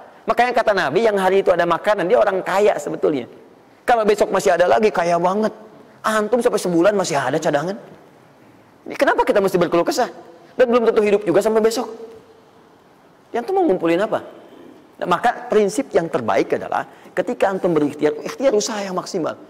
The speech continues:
Tapi jangan khawatir kalau antum kerja sehari nggak dapet, seha-, dua hari belum ada usaha. Jangan khawatir teman-teman sekalian. Rumus yang mengatakan semua ketika badan bergerak, maka rezeki dituliskan untuk keluar. Tapi kadang-kadang ada yang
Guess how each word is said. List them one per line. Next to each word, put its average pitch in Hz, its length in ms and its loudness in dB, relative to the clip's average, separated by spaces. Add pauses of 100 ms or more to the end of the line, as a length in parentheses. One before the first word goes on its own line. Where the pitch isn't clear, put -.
(100)
Tapi - 240 -4
jangan 185 240 0
khawatir 185 400 0
kalau 165 160 2
antum 156 240 -2
kerja 175 240 -2
sehari 139 320 -4
nggak 131 140 -2 (100)
dapet, 127 500 0 (300)
seha-, 139 320 0
dua 139 240 0
hari 135 160 0
belum 131 160 0
ada 131 160 2
usaha. 123 480 -2 (240)
Jangan 196 220 -2
khawatir 190 340 -2
teman-teman 127 400 -4
sekalian. 117 400 -4
Rumus 156 320 -2
yang 139 160 -2
mengatakan 110 720 -4
semua 143 640 -2
ketika - 560 -4
badan 135 400 0
bergerak, 120 400 -4 (240)
maka 120 240 -4
rezeki 131 400 -4
dituliskan 123 320 -4
untuk 101 160 -8
keluar. - 320 -6 (800)
Tapi - 220 -4
kadang-kadang 113 580 -4 (160)
ada 120 240 -2
yang 165 160 -4